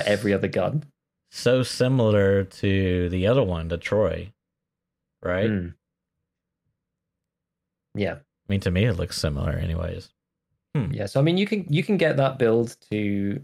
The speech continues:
Speaker 1: if you, if you, like, actually wanna use all the, the best parts that you possibly can, you can get that S V D to sixty-three ergo. If you use that stock, you use the proper pistol grip, like, the best one for the A K style platform. You could probably, and that's, that's using the X O S D R G, so you can probably get an even better,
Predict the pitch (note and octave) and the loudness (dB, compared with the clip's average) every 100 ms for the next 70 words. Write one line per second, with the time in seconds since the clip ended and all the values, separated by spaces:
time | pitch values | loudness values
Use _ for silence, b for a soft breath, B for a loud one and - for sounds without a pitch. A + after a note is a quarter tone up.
0 | _ C3 C#3+ E3+ C#3+ C3 D3 D#3 A#2 A2 | _ -6 -2 -2 0 -2 2 2 4 2
1 | G#2+ A2 G#2 C3 A#2 G#2 G#2 G#2 G#2 G2+ | 2 -2 -2 0 0 2 0 -2 0 0
2 | F#2 - G2 F#2+ - G2 G2 - G2 - | -2 -6 0 0 0 0 0 -2 -8 -4
3 | G#2 - G2 - G2 C3+ D#3 _ _ _ | -6 -4 -6 -4 -2 -2 -4 _ _ _
4 | _ _ _ _ - A#2+ - A#2+ B2 A2 | _ _ _ _ -4 -2 0 0 2 0
5 | - G#2+ - G#2 G2+ G#2 F#2+ F2+ - - | 0 -2 -2 -4 0 0 0 -6 -6 -8
6 | - G2 G#2 G2 F2 F2 E2+ E2+ - G2+ | -6 -8 -4 -2 0 0 0 -4 -4 -2
7 | G2+ G2 A2+ - - G#2+ - G2 G2 F#2 | -2 0 -2 -2 -2 -2 -2 -2 0 0
8 | - - - B2 - G#2+ G2+ G2 G#2 - | -2 -8 -4 -4 0 0 0 0 -4 -2
9 | G#2 A2+ B2+ - E2+ - F#2+ - F#2+ G2+ | 0 0 0 -2 -4 -2 -4 -2 -2 0
10 | A2+ G2+ F#2 E2+ - D#2+ F#2 - F#2+ - | 0 -2 -4 -6 -6 -2 -2 -2 -4 -6
11 | _ _ - F2 E2+ - C#3+ - B2 - | _ _ -4 -4 -2 -4 -2 -4 -4 -6
12 | _ _ _ - C3 - D3+ F3+ B2 A2 | _ _ _ -2 -2 -2 0 2 2 2
13 | C3 C#3 - B2+ C#3 A2 G2+ F#2 G2+ G2 | 0 -2 -2 -2 0 -2 0 -2 -2 -4
14 | E2+ - F2+ E2 F2+ E2 G2 G2 G#2 G2+ | -6 -2 -2 -2 -4 -6 -6 -4 -4 -2
15 | B2+ B2 G2+ D#2 F#2+ F#2 F#2 F#2+ F2 E2 | 0 2 0 -2 -2 -2 -2 -4 -4 -4
16 | F2 - D#2 | -4 -4 -8